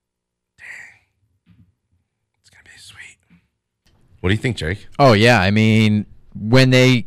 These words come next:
Speaker 2: c-, go two and oh, because they're going to,
Speaker 1: Mm-hmm.
Speaker 2: um, you know, it's not good to look ahead, but
Speaker 1: What's the number on that game?
Speaker 2: it's, uh, minus six
Speaker 1: Can I
Speaker 2: for the
Speaker 1: bet all
Speaker 2: Broncos.
Speaker 1: of my money on that that I've ever had?
Speaker 2: Yes.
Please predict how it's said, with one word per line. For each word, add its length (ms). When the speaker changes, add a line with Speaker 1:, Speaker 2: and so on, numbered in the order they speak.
Speaker 2:
c-, 100
go 240
two 260
and 100
oh, 280
because 220
they're 140
going 400
to, 300
Speaker 1:
Mm-hmm. 440
Speaker 2:
um, 480
you 100
know, 100
it's 140
not 200
good 180
to 100
look 220
ahead, 420
but 360
Speaker 1:
What's 160
the 100
number 240
on 120
that 160
game? 340
Speaker 2:
it's, 200
uh, 140
minus 320
six 600
Speaker 1:
Can 120
I 60
Speaker 2:
for 60
the 80
Speaker 1:
bet 100
all 260
Speaker 2:
Broncos. 180
Speaker 1:
of 40
my 180
money 280
on 240
that 160
that 80
I've 100
ever 180
had? 380
Speaker 2:
Yes. 480